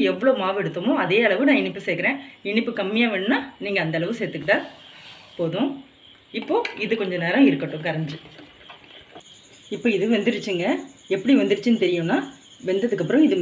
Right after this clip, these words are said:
மேல வரும். இங்க பாருங்க மேல மிதக்குது இல்லையா, இப்போ வந்து இது வெந்துடுச்சுன்னு அர்த்தம். ஃபஸ்ட்டு டைம் செய்கிறவங்களுக்கு இது ரொம்ப யூஸ்ஃபுல்லா இருக்கும். இதெல்லாம் சின்ன சின்ன டிப்ஸ் தான். இப்போ மேல மிதக்குறப்பயே தெரிஞ்சுக்கலாம் இது வெந்துடுச்சுன்னு. இப்போ என்ன செய்யணும்னா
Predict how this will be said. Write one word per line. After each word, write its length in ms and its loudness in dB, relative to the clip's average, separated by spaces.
மேல 180 2
வரும். 200 -4
இங்க 200 -4
பாருங்க 200 2
மேல 120 4
மிதக்குது 320 -4
இல்லையா, 180 2
இப்போ 180 0
வந்து 240 4
இது 160 6
வெந்துடுச்சுன்னு 540 0
அர்த்தம். 340 0
ஃபஸ்ட்டு 540 -2
டைம் 220 2
செய்கிறவங்களுக்கு 600 0
இது 140 -2
ரொம்ப 180 0
யூஸ்ஃபுல்லா 420 0
இருக்கும். 280 0
இதெல்லாம் 260 0
சின்ன 180 -2
சின்ன 220 -4
டிப்ஸ் 260 -4
தான். 160 2
இப்போ 220 -2
மேல 200 6
மிதக்குறப்பயே 580 2
தெரிஞ்சுக்கலாம் 440 0
இது 140 2
வெந்துடுச்சுன்னு. 500 0
இப்போ 180 -2
என்ன 180 0
செய்யணும்னா 340 0